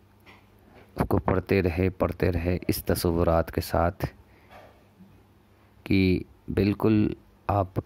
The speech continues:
रोज़ा के सामने, पैरों के नीचे, आप सल्लल्लाहु अलैहि वसल्लम की पैरों के नीचे आप बैठे हुए हैं पीछे, और आप सल्लल्लाहु अलैहि वसल्लम लेटे हुए हैं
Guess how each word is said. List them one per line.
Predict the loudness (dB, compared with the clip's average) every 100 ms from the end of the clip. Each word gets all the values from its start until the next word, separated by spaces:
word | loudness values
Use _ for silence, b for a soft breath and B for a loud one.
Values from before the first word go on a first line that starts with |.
| 0
रोज़ा | 2 4 4 2
के | 2
सामने, | 0 0 0 0 -2 -4 -2
पैरों | 0 2 2
के | 2
नीचे, | 0 0 -2 0
आप | 0 0
सल्लल्लाहु | -2 -2 0 0
अलैहि | -2
वसल्लम | -2 -2 -2 -2 -2
की | -2 -2 -2 -6 -4
पैरों | 0 0
के | 0 -2
नीचे | -2 -2 -4 -4 -6
आप | -8 -6
बैठे | -4 -2
हुए | 0 -2
हैं | -4 -8 -4
पीछे, | -4 -2 -4 -6 b b b b b b b _ B B B -12 -2
और | 0 2 2
आप | 0 0
सल्लल्लाहु | 0 0 0 -4
अलैहि | -4
वसल्लम | -4 -2 -2
लेटे | -2 -2 -2
हुए | -2 -4
हैं | -4 -8